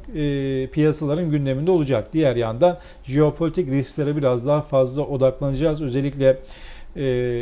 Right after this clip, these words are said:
Ermenistan-Azerbaycan arasındaki yaşanan, e, jeopolitik riskler, e,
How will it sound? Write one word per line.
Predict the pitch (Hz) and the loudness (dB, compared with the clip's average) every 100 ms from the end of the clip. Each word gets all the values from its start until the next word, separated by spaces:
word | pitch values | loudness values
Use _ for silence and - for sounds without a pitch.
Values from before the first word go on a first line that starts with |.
| 123 | -4
Ermenistan-Azerbaycan | 131 135 135 135 - 139 131 127 147 135 117 113 110 | 0 0 0 -2 -2 0 2 2 2 2 0 -2 -2
arasındaki | 123 131 123 127 117 110 131 | -2 -2 -2 -4 -6 -4 -4
yaşanan, | 123 131 117 110 - 127 | -4 -4 -6 -6 -12 -12
e, | 120 120 117 | -8 -8 -8
jeopolitik | 107 135 135 143 139 165 131 | -6 -2 -2 0 -2 -2 -2
riskler, | 117 - 175 185 - - - - | -4 0 2 0 -2 -18 -20 -20
e, | - | -10